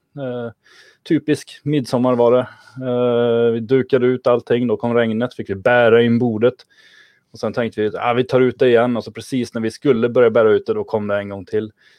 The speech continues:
Jag har stått och grillat i ösregn, eh, såna saker. Eh, allt som man kan förvänta sig av en, eh, midsommar, utom, utom alkohol och sånt. Det tyckte jag kändes, eh,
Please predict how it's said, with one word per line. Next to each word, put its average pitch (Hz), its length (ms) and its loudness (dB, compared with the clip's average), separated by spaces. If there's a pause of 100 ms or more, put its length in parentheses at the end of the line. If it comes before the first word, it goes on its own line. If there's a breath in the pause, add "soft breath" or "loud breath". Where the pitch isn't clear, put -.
(220 soft breath)
Jag - 40 -14
har - 60 -8
stått - 260 -4
och 107 320 4 (760)
grillat 120 720 -2
i 127 40 -6
ösregn, 127 720 0 (260 loud breath)
eh, 120 420 -16
såna 139 240 -8
saker. 139 360 -4 (800 soft breath)
Eh, 113 300 -16
allt 190 200 -2
som 165 100 -10
man 143 120 -4
kan 143 220 -6
förvänta 123 360 -4
sig 139 260 -2 (140 loud breath)
av 113 260 -6
en, 110 240 -10
eh, 110 260 -8 (120)
midsommar, 113 680 -6
utom, 117 520 -2 (800)
utom 113 220 -4
alkohol 143 520 0
och 131 80 2
sånt. 107 360 -8
Det 110 560 2
tyckte - 260 -16
jag 95 120 -6
kändes, - 480 -16
eh, 85 440 -10